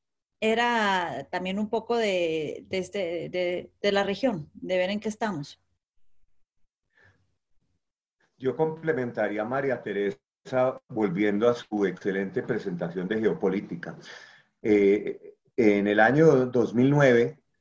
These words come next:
Speaker 2: eh, comenzó una ola de reconocimiento de América Latina, aunque la mayoría de los países que reconocen a Palestina lo hicieron en mil novecientos ochenta y ocho, como yo les dije,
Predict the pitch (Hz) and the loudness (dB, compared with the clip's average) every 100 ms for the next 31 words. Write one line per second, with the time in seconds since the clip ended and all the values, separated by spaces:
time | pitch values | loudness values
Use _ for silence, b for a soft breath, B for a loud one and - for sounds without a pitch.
0 | _ 117 107 98 95 95 92 90 95 - | _ -2 2 2 2 0 -4 -6 -8 -12
1 | - - 101 98 90 120 131 135 131 135 | -8 -4 0 0 2 4 6 6 8 6
2 | 113 107 92 92 98 95 123 113 107 117 | 4 -2 -6 -6 -8 -4 -2 -2 0 0
3 | 107 127 110 95 110 104 104 104 104 120 | 2 0 0 0 0 2 2 0 0 0
4 | 156 143 113 107 147 131 104 - 98 131 | -2 0 -2 -2 -6 -4 -4 -4 -6 -4
5 | 117 92 - 117 120 107 113 113 120 117 | -4 -4 -4 -4 -2 -4 -4 -2 -2 -2
6 | 101 85 117 117 104 92 87 90 107 107 | -8 -8 -12 -8 -8 -6 -4 -2 -4 -6
7 | 120 - 85 85 104 104 87 95 | -8 -6 -6 -6 -6 -8 -10 -12